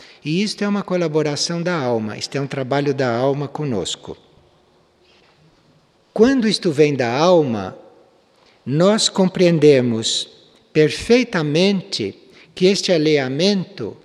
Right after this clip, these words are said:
que este esquecimento, não veio da, da nossa parte mecânica, da nossa parte psicológica e psíquica. Mas se entende perfeitamente que aquilo foi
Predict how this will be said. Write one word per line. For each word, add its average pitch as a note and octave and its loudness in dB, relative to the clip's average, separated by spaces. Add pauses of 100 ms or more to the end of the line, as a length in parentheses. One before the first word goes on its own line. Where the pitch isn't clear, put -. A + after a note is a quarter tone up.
que F3+ 0
este F3 -2
esquecimento, D3+ -2 (340)
não E3+ -2
veio G#3+ 2
da, B2 -2
da B2 -4
nossa C#3+ -6
parte G#2 -6
mecânica, C3+ -2
da B2+ -6
nossa C3+ -6
parte D3 -4
psicológica C#3+ -2
e D3+ -2
psíquica. - -8 (420)
Mas D#3+ -4
se - -2
entende F#3+ 0
perfeitamente F#3 -2 (280)
que D#3 -2
aquilo F#3 -2
foi F3 -2